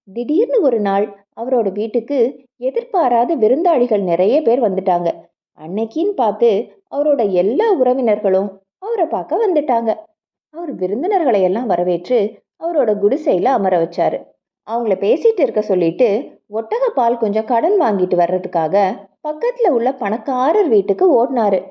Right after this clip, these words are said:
பக்கத்து வீட்டு பணக்காரர்கிட்ட நிறைய ஒட்டகங்களும் போதுமான அளவு பாலும் இருந்துச்சு. அவரு தன்னோட அண்டை வீட்டுக்காரருக்கு உதவ சம்மதிச்சாரு.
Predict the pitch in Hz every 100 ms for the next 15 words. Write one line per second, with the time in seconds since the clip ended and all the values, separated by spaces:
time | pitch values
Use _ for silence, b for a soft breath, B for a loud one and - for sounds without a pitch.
0 | - _ - 233 403 494 466 392 339 214
1 | 220 302 247 214 190 180 262 233 - -
2 | 196 190 214 285 494 330 233 302 277 202
3 | 185 190 - 269 277 480 440 349 403 415
4 | 247 247 370 269 208 262 254 269 196 190
5 | 190 185 - _ - 190 190 175 190 190
6 | - _ - 240 269 220 - 165 226 427
7 | 415 330 269 247 196 175 175 175 190 190
8 | - - 403 330 277 403 370 311 233 208
9 | 208 -